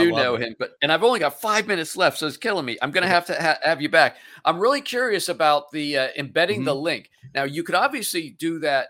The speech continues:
Speaker 1: technically on your own blog, but if you're sharing a blog post on somebody else's, do they allow that, or do you have to ask permission for that?
Speaker 2: Well, we did it on medium dot com, which one,
Speaker 1: Medium,
Speaker 2: it was
Speaker 1: really?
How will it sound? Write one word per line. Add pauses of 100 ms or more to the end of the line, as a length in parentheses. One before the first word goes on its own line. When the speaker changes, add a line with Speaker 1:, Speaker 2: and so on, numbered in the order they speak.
(140)
Speaker 1:
technically
on
your
own
blog,
but (340)
if
you're
sharing
a
blog (100)
post
on
somebody
else's,
do
they
allow
that,
or
do
you
have
to
ask
permission
for
that? (920)
Speaker 2:
Well,
we
did
it
on
medium
dot
com,
which
one,
Speaker 1:
Medium,
Speaker 2:
it
was
Speaker 1:
really?